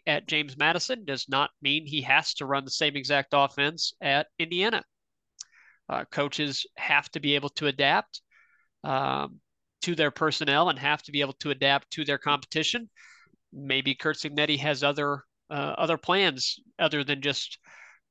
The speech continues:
"Hey, look, Brendan Sorsby, uh, understood, you know, you played pretty well as a redshirt freshman. Here's my game film from James Madison. Let me know what you think." It, you know, his pitch is gonna be a little different, um,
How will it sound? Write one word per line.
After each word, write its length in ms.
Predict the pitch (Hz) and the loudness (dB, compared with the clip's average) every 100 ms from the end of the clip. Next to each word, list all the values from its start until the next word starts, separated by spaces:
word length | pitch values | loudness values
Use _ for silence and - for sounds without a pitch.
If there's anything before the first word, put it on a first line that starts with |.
| _ | _
"Hey, 280 | - 180 - - | 0 2 0 0
look, 240 | 175 - _ | 0 0 _
Brendan 240 | 160 156 | 0 0
Sorsby, 540 | 139 170 165 - 151 139 | -2 -2 -2 0 2 4
uh, 180 | 135 - | 2 0
understood, 580 | 151 - - 151 147 143 _ | -4 -6 0 0 0 -4 _
you 100 | 156 | -4
know, 60 | |
you 160 | 143 147 | -4 -4
played 380 | - 147 143 131 _ - - - - | 0 2 2 -2 _ -20 -20 -20 -4
pretty 240 | 185 170 | 0 2
well 320 | 143 156 156 | 6 8 8
as 140 | 147 147 | 4 2
a 20 | |
redshirt 460 | 151 147 - 147 | 0 0 -2 -4
freshman. 560 | - 202 - 196 185 170 _ - - _ _ | 2 2 2 -2 -4 -6 _ -20 -20 _ _
Here's 260 | 190 175 | 4 4
my 120 | 175 156 | 2 2
game 260 | 180 170 - | 2 2 0
film 300 | 160 160 143 | 2 2 0
from 180 | 147 | -10
James 320 | 143 160 147 156 | 0 0 0 2
Madison. 520 | 156 156 143 156 143 | 4 4 0 -4 0
Let 160 | 147 | -2
me 60 | 143 | 0
know 100 | 151 | 0
what 140 | 151 - | -2 -2
you 60 | |
think." 340 | - 185 - - _ _ _ _ _ _ _ _ _ _ | 0 0 0 -12 _ _ _ _ _ _ _ _ _ _
It, 180 | - - _ _ _ _ | -10 -10 _ _ _ _
you 360 | - 269 160 147 | -16 -10 -2 -2
know, 80 | |
his 180 | 131 147 | -2 -6
pitch 300 | - 156 - | -2 -2 -2
is 80 | - | -4
gonna 120 | 151 | 0
be 100 | 139 | 2
a 60 | 135 | 2
little 140 | 135 | 0
different, 520 | 131 208 - 127 110 - _ _ _ _ _ | 2 0 2 -2 -8 -16 _ _ _ _ _
um, 420 | 156 143 - - | 0 0 -2 -8